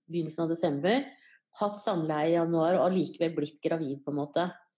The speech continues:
Så, ja. Men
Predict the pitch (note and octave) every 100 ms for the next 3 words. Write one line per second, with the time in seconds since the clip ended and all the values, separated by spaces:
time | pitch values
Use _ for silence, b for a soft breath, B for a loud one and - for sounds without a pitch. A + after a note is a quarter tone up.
0 | _ _ _ _ _ _ _ _ _ B
1 | B B B B _ - - G3 G3 G#3
2 | G#3+ A3 A3 G#3+ G#3+ G#3+ G#3+ G#3+ G#3 G#3
3 | G#3 G#3 - - D#3+ D3+ D3+ D#3 - _
4 | _ _ _ _ _ C4 D#4